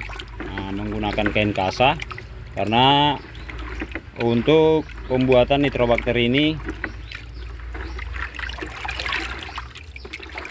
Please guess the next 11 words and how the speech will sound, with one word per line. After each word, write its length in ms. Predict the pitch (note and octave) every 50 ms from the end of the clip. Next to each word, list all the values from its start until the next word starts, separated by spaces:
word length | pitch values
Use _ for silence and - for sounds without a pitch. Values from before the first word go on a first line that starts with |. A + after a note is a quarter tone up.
| - - - - - - - - - - - - - - - - - - - - - - A2
lebih 400 | G#2+ G2+ G#2+ G#2+ G#2+ G#2+ G#2+ A2
efektif 560 | A2 - - A2+ - - C3+ C3+ - - -
ya, 160 | A#2 A#2+ C3+ B2+ - - - - - - F#2+ - -
atau 240 | G#2+ G#2 G#2 G#2 G2+
lebih 240 | G2+ G2+ G2 G2+
baik 320 | G#2 A2 A2 A#2 C3 - - - - - - - - - - - - - - - - - - - - - - - - - - - - - - - - - -
kita 240 | - A2 - - G#2
fermentasi 640 | - A2+ G#2 G#2+ G#2+ G#2 - A2 G#2 G#2+ B2+ A#2+
secara 640 | - - - A#2 G#2+ G#2+ A2 A2 A2+ A2+ A#2 A#2 A#2 A#2 - - - - - - - - - - - - - - - - - - - - - - -
aerob 320 | G2 G#2 G#2 G#2 A2+ G#2+ -
ya, 140 | - G2+